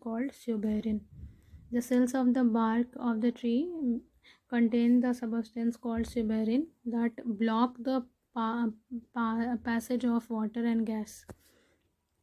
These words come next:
So the correct option is suberin. Next question is survival of plants in terrestrial plant, terrestrial environment has been made possible by the presence of,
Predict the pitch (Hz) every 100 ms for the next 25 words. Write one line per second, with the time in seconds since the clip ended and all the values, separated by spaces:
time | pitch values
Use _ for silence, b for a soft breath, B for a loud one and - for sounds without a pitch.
0 | _ _ - 247 233 247 240 247 254 247
1 | 233 - 247 240 269 - 247 220 220 214
2 | 208 208 185 _ _ _ _ _ _ _
3 | _ _ _ _ _ _ _ _ _ 254
4 | 247 - 269 247 262 262 254 247 233 233
5 | 226 262 262 254 247 233 233 247 240 247
6 | 233 233 247 247 233 226 247 240 247 233
7 | - 254 247 233 226 220 233 240 233 226
8 | 240 240 233 - 233 226 220 233 233 226
9 | 226 220 226 220 226 226 226 226